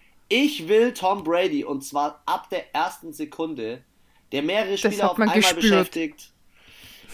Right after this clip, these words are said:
Speaker 1: Chase Young, the one and only Predator. Junge, wenn du nicht Defensive Player of the, oder Defensive Rookie of the Year wirst,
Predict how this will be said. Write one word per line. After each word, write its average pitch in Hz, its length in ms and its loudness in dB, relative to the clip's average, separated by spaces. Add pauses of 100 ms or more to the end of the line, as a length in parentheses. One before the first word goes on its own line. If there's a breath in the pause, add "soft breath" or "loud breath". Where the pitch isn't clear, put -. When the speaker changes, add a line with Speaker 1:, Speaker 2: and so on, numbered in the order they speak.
Speaker 1:
Chase 277 460 2
Young, 262 400 2 (200)
the 180 60 0
one 196 260 2
and 214 100 -2
only 202 260 -2
Predator. 175 640 0
Junge, 196 500 2 (160)
wenn 156 280 -2
du 214 140 -2
nicht 233 220 -4
Defensive 196 440 -2
Player 175 380 0
of 143 120 -8
the, 160 160 0
oder 127 140 -2
Defensive 160 520 -6
Rookie 165 260 0
of 147 140 -2
the 143 60 -2
Year 139 260 0
wirst, 135 400 -4